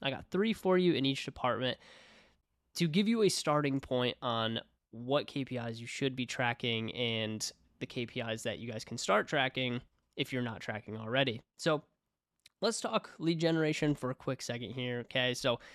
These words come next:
some really easy ones, guys, and, and for some of you, this might be surface level information, this might be a little bit elementary, but I know there's a couple people out there that aren't tracking these K P Is because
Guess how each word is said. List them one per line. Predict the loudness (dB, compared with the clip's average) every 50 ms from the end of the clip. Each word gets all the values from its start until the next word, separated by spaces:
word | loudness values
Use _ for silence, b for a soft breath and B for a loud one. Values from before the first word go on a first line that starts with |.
| B B
some | -2 2 4
really | 4 4 4
easy | 2 2 0 2 2 4
ones, | 4 4 2 2 0
guys, | -2 -2 -2 -2 -2
and, | -2 -4 -4 -4 -2
and | 0 0 -2 -2 _ _ _
for | -8 -2 -2 0 0
some | 0 0 0
of | 2 2
you, | 0 0
this | 0 0 0 0
might | 0 0 0 0
be | 0 -2
surface | -2 -2 -2 -4 -6 -6 -6 -4
level | -4 -4 -4 -4
information, | -6 -6 -4 0 2 2 2 2 0 -2 -2
this | -2 -2 -2
might | -2 -2 -2 -2
be | -4 -4
a | -2
little | -2 -2 -4 -4
bit | -6 -6 -4
elementary, | -4 -6 -6 -6 -8 -10 -8 -8 -8 -8
but | -8 -8 -10 -12 -14 B B B B
I | -4
know | -2 0 0 0
there's | 0 0 -2
a | -4
couple | -4 -6 -6 -6
people | -6 -8 -8 -6 -8 -8
out | -8 -10 -8
there | -6 -6 -4 -4
that | -4 -4 -6 -6 -10 B B B B
aren't | 0 0 0 0
tracking | -2 -4 -4 -4 -6 -10
these | -10 -10 -10
K | -10 -10 -10 -10
P | -8 -10 -10 -10
Is | -10 -12 -10
because | -6 -6 -6